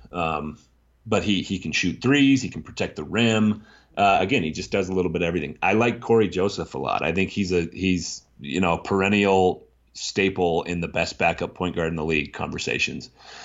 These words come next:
Um, Trevor Ariza shores up depth a little bit. I think the fact that they won thirty-nine games last year, they have most of the young guys coming back, maybe even all of the young guys coming back who were,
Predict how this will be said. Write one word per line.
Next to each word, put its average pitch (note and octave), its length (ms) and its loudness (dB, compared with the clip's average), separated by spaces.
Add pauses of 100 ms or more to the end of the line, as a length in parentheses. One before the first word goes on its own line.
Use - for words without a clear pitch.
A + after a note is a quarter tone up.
(380)
Um, F#2 320 4
Trevor G#2 360 4
Ariza G#2 400 2
shores F#2+ 360 2
up F2+ 180 -2
depth F2 300 0
a - 20 2
little E2+ 220 0
bit. D#2+ 360 -2 (460)
I A2+ 140 2
think D3 160 2
the C3 80 2
fact B2 260 2
that G#2+ 120 -4
they A2 120 2
won A2 280 2
thirty-nine A#2 500 2
games F#2+ 540 -2 (420)
last F#2 400 2
year, F#2+ 220 0
they F#2 120 -2
have F2+ 200 -6
most F#2+ 340 -4
of G#2+ 80 2
the A2 100 0
young G2+ 220 2
guys F#2 320 2
coming F#2+ 260 -4
back, F2 280 2
maybe A2+ 260 2
even D#2 180 -4
all G2 220 0
of D#2+ 60 -2
the D#2 80 -4
young D2 180 -4
guys C#2 280 -2
coming D#2+ 220 -4
back D2 300 2
who F#2 220 0
were, E2+ 320 2